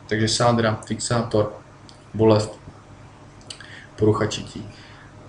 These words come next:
Jo, je to hrozně důležitý a my to potřebujeme právě proto, aby jsme, aby jsme, eh, mohli potom s tím systémem pracovat, až bude v pořádku. Pohybová inhibic-, inhibice, to je o tom,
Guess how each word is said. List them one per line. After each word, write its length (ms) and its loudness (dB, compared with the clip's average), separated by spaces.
Jo, 120 0
je 80 2
to 140 -2
hrozně 380 2
důležitý 640 4
a 80 -2
my 100 2
to 180 -6
potřebujeme 580 4
právě 280 4
proto, 300 -2
aby 140 2
jsme, 400 0
aby 200 -2
jsme, 580 0
eh, 200 -16
mohli 360 2
potom 300 0
s 60 -6
tím 320 0
systémem 460 0
pracovat, 380 0
až 80 2
bude 160 2
v 80 -4
pořádku. 600 -2
Pohybová 340 6
inhibic-, 380 4
inhibice, 460 6
to 100 2
je 60 6
o 60 6
tom, 260 2